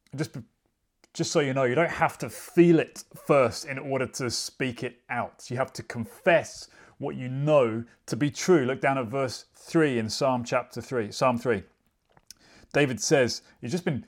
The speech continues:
presenting his many problems to God. And then he says, "But you, O Lord, are a shield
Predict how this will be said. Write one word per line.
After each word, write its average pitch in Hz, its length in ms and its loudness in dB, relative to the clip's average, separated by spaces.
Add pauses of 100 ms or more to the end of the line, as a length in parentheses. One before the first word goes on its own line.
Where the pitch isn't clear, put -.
(120)
presenting 131 720 -2
his 123 180 -4
many 165 440 -2
problems 147 560 0
to 123 80 -8
God. 113 420 2
And 135 100 -6
then 147 120 0
he 151 60 -2
says, 143 300 2 (280)
"But 165 180 4
you, 202 540 0
O 165 100 4
Lord, 165 540 8
are 170 200 -8
a 175 80 -6
shield 196 800 -2